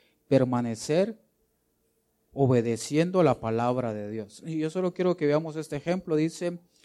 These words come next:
usted puede leer en su casa, eh, todo el capítulo treinta y cuatro y treinta y cinco de Jeremías para ver de qué se está hablando ahí, pero dice, palabra de Jehová que vino a Jeremías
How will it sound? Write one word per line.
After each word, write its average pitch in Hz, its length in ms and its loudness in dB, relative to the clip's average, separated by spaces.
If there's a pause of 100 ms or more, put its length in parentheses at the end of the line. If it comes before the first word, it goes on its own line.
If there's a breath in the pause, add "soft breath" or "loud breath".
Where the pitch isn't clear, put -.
(1500 soft breath)
usted 170 260 -2
puede 185 200 4
leer 180 160 4
en 175 60 -6
su 151 140 -12
casa, 190 640 2
eh, 131 220 -4
todo 165 240 2
el 160 100 0
capítulo 151 460 0
treinta 127 280 -4
y 120 60 -4
cuatro 160 320 -2
y 143 60 -4
treinta 120 280 -8
y 117 60 -6
cinco 151 320 -6
de 127 60 0
Jeremías 143 600 -6
para 117 280 -8
ver 131 160 -4
de 120 160 -8
qué 131 260 -6
se - 140 -20
está 127 200 -12
hablando 135 340 -4
ahí, 160 160 2
pero 147 220 -4
dice, 156 280 -4
palabra 143 460 0
de 139 100 0
Jehová 127 340 -2
que 139 120 -4
vino 135 200 -4
a 135 60 0
Jeremías 135 760 -6